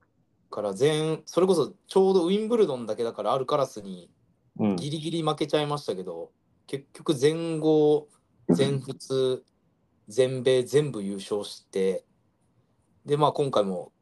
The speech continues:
Speaker 1: コンスタントにベストフォーなんで、やっぱ結局今、ジョコビッチ、まあ、ランキング的にもですけど、一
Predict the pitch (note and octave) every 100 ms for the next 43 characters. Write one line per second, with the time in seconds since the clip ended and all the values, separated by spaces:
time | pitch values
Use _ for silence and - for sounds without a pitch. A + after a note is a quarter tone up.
0 | _ - C3+ B2+ G#2+ G2 F#2+ F2+ G2+ F#2+
1 | - A2+ - A#2+ G#2 F#2+ F#2 B2+ - -
2 | - C#3 _ D#3+ E3 D#3+ D3+ G#2 F#2+ F2+
3 | C3 C#3 A2+ G2 _ _ - - F#2+ F#2
4 | F2 - B2+ A#2+ B2+ D3 C#3+ C3+ C3 C3+
5 | C3 G#2+ - - F3+